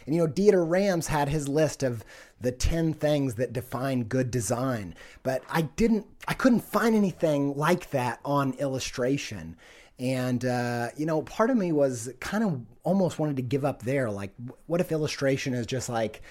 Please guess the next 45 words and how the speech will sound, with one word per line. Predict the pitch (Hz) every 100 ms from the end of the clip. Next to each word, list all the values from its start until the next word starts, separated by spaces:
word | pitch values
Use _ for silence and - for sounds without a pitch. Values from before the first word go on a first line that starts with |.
| - - -
um, | 120 120 117
there | 143
is | 135 165 147
no | 156 139
real | 135 127 131
good | 123 92 127 123 127 -
illustration. | 131 127 - 123 127 - 127
There's | 113
no | 127
metric | 117 110 120 - 139 139
for | - 147 151
it. | 156 147 - - - -
And, | 113 117 117 117 120 117
like, | 117 120
it's | 120 - -
more | 131 131 131
skin | - - - 131 127 127
deep | 117 123 127 127
and | 120
just | 117 117 -
more | 104 113 123
up | 123 -
to | 110
chance | - 113 117 143 -
than | 175 156
that. | 165 165 175 - - -
And |
it | 117
made | 135 190
me | 202
wanna | 147 131
give | 135 131
up | 131
kind | - 135
of | 131
from | 110
the | 107
spot | - - 127 123 -
'cause |
I | 117
couldn't | 110 131 -
find | 107 131 135
a |
good | 104 104 120 107
definition. | 120 - 113 113 107 101 87